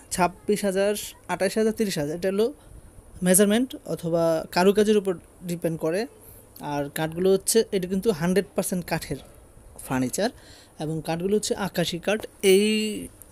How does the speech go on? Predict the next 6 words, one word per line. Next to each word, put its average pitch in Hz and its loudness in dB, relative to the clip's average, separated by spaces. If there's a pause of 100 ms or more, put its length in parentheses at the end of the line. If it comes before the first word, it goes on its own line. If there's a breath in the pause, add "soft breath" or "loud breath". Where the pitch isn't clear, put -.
(160)
সিলেট 196 4 (120)
ডিস্ট্রিক্ট 190 2
অথবা 170 2
মৌলভীবাজারে 185 2
আকাশি 196 -4
কাঠটা 214 -6